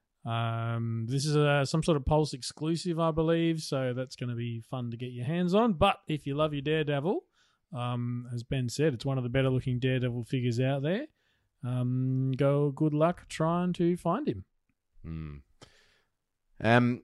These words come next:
Speaker 2: Super Seven. This is really, really interesting. So we know Super Seven has
Speaker 1: Yeah.
Speaker 2: the license to do Dungeons and Dragons. And they started off in the reaction
Speaker 1: Mm-hmm.
Speaker 2: style of figure, doing figures inspired by the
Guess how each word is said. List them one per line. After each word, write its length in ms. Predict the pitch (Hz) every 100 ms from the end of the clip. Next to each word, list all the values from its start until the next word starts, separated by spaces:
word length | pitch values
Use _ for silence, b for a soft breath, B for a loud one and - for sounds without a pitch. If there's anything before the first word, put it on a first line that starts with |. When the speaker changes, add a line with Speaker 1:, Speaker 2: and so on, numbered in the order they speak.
| _
Speaker 2:
Super 440 | - - 202 -
Seven. 520 | - - 143 175 156
This 220 | 135 170 254
is 180 | 208
really, 480 | 131 107 117 123 131
really 220 | 113 104
interesting. 400 | 98 107 - 98
So 100 | 87
we 100 | 113
know 300 | 120 143 202
Super 340 | 226 - 202 131
Seven 520 | - 113 117 107 82 b b b b
has 380 | - - 123 120
Speaker 1:
Yeah. 60 | 117
Speaker 2:
the 120 | 113
license 680 | 98 90 101 - 87 - -
to 120 | 95
do 340 | 90 95 92 -
Dungeons 520 | 101 101 95 98 85
and 120 | 87
Dragons. 440 | 87 90 95 85
And 140 | 95 113
they 100 | 156
started 420 | - 165 160 135
off 180 | 117 -
in 100 | 104
the 100 | 95
reaction 720 | 92 90 95 - - 101 98 -
Speaker 1:
Mm-hmm. 200 | 120 139 -
Speaker 2:
style 440 | - 110 110 110
of 80 | 98
figure, 360 | - 104 175 233 b b b 120
doing 540 | 151 233 233 196 135 - _
figures 480 | - 208 180 107 -
inspired 960 | 143 139 - - - 135 156 151 131 101
by 400 | 113 113 113 95
the 160 | 101